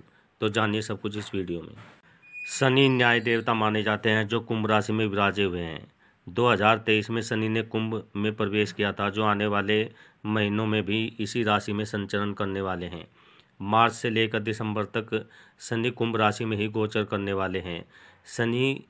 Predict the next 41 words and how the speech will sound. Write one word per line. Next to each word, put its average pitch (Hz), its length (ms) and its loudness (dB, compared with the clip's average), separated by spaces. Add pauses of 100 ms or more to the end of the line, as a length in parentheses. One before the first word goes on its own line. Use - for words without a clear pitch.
(300)
के 117 100 4
अपनी 113 300 2
मूल 113 280 0
त्रिकोण 110 460 -2
राशि 104 240 0
में 110 160 0
विराजमान 101 540 -2
रहने 98 280 -4
से 107 140 -6
कुछ 110 240 -6
राशियों 101 380 -2
के 101 120 -2
लिए 101 180 0
समय 101 260 -4
अच्छा 98 220 -6
रहेगा, 98 500 -4 (400)
तो 117 80 -2
कुछ 107 220 -8
को 113 140 -4
शनि 104 280 -2
की 110 100 -4
चाल 104 400 0 (380)
तकलीफ 110 340 -2
भी 95 160 -4
दे 95 160 -2
सकती 92 380 -8
है। 85 240 -6 (400)
शनि 120 320 0
फिलहाल 113 480 2 (100)
अस्त 107 320 0
व्यस्त 107 400 -2
अवस्था 104 400 -2
में 98 140 -4
है, 87 240 -6 (440)
जो 117 160 2
जल्द 107 280 0
ही 110 60 2
उदित 110 340 -2
होने 98 200 -2
वाले 98 300 -2
हैं। 85 280 -8